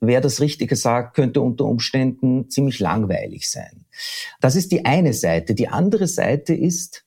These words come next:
dass dieser Satz, und das erstaunt mich sehr bei Peter Weibel, den ich sonst wirklich aufgrund seiner Verdienste schätze, dieser Satz hat etwas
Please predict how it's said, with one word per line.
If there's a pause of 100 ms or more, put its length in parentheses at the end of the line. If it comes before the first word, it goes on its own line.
(120)
dass
dieser
Satz,
und
das
erstaunt
mich
sehr
bei
Peter
Weibel,
den
ich
sonst (220)
wirklich
aufgrund
seiner
Verdienste
schätze, (920)
dieser
Satz
hat
etwas